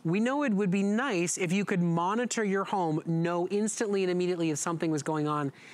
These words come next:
and gosh forbid, actually do something about it. Well, our friends at Toucan have made it incredibly easy. What you're seeing on your screen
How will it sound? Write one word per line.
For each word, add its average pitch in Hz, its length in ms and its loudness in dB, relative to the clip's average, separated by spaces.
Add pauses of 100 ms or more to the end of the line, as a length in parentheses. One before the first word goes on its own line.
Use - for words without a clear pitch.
(220)
and 143 220 -2
gosh 185 300 -4
forbid, 156 300 0
actually 143 520 -2 (120)
do 147 180 0
something 117 480 -6
about 123 260 -10
it. - 140 -14 (340)
Well, 156 140 2
our 165 60 0
friends 262 220 0
at 247 140 -2
Toucan 139 400 -2
have 131 100 -2
made 156 220 2
it 147 100 0
incredibly 165 560 0
easy. 135 400 -4 (320)
What 196 200 0
you're 285 100 2
seeing 247 340 0
on 196 100 2
your 175 120 2
screen 131 500 -2